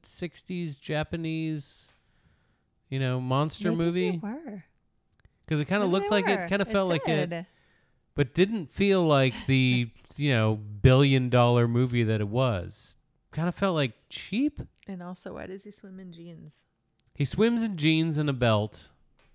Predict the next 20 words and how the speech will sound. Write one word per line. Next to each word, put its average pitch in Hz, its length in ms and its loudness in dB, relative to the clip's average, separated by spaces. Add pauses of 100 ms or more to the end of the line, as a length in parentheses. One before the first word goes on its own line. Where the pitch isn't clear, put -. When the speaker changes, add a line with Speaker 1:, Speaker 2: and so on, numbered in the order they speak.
(260)
Speaker 1:
That's 170 260 -4
a 143 60 -4
strange 110 480 -6
choice. 95 640 -10 (560)
I 160 140 2
mean, 156 420 -2 (340)
even 196 260 0
if 175 120 -2
you're 170 60 -6
trying 151 320 0
to 139 60 -2
be 127 180 0
a 113 60 0
cool 135 460 -2
Aquaman, 104 840 -4 (1000)
uh, 110 440 -4
jeans? 285 840 -2
Speaker 2:
<laughs> - 1160 -16
Speaker 1:
Worst 196 440 2
possible 107 720 0